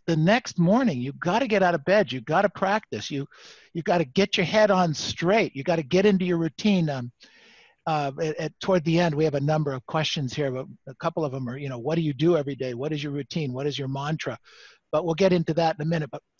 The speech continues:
where are you in that moment? 'Cause if I could get that from you, I think that could help some of our people to get out of bed the next day when they're, look, i-, this, this is a tough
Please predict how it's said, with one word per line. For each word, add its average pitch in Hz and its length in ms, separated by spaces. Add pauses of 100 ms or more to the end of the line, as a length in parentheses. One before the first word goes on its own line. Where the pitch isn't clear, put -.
(140)
where 220 600
are 202 180
you 196 280
in 180 140
that 170 200
moment? 185 340
'Cause 165 180
if 160 140 (140)
I 226 200
could 214 280 (280)
get 254 200 (240)
that - 280
from 226 420
you, 131 380 (640)
I 196 220
think 247 420
that 190 220
could 190 140
help 233 340
some 196 280
of 170 140
our 156 140
people 151 640 (720)
to 196 180 (340)
get 247 280 (180)
out 214 200
of 180 100 (100)
bed 165 520 (480)
the 190 100
next - 480
day 226 280
when 185 240
they're, 190 240 (960)
look, 247 220 (180)
i-, 190 220
this, 180 360
this 185 260
is 240 60
a 226 60
tough 240 340